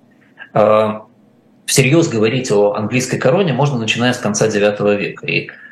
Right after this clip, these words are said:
первым, э, серьёзным королём, там были до этого несерьёзные, но первый серьёзный король британский — это Альфред Великий.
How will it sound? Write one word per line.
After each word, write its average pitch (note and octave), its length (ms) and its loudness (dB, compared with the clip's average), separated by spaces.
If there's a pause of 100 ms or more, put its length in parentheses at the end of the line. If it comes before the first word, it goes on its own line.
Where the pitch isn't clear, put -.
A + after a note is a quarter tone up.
(180)
первым, A2 560 0
э, F2+ 160 -2
серьёзным A2+ 640 0
королём, F#2 420 -2
там G#2 140 -2
были B2 140 2
до A2+ 80 2
этого G#2+ 180 0
несерьёзные, G#2+ 680 -2
но - 120 -10
первый G#2 260 0
серьёзный G#2+ 460 -2
король E3+ 280 0
британский — C3+ 500 0
это A2 120 0
Альфред G#2+ 320 -2
Великий. D3 460 -4